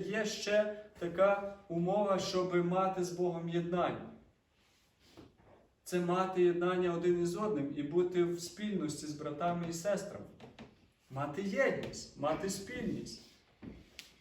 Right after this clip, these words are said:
Якщо людина, е, живе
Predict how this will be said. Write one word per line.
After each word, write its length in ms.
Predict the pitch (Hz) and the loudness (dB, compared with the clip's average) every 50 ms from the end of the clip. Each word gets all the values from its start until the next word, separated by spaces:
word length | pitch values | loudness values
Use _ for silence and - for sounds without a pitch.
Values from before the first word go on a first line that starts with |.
| _ - - - - - - - - - - _ _ _ - | _ -20 -20 -20 -20 -20 -20 -20 -20 -20 -20 _ _ _ -8
Якщо 380 | 156 156 - - - 269 285 | -6 -6 -4 -4 -4 -2 -2
людина, 600 | 277 262 240 190 175 202 196 196 196 220 240 - - - - - - - - - _ _ _ _ _ _ _ _ 147 | 0 0 0 0 2 2 2 4 4 2 0 0 -2 -6 -10 -14 -16 -20 -20 -20 _ _ _ _ _ _ _ _ -8
е, 280 | 147 151 147 147 151 - - - - - _ _ | -6 -6 -6 -6 -8 -10 -14 -18 -20 -20 _ _
живе 680 | - 135 135 175 175 170 208 214 220 220 214 220 - - | -14 -4 2 2 4 6 6 8 8 6 6 4 0 -8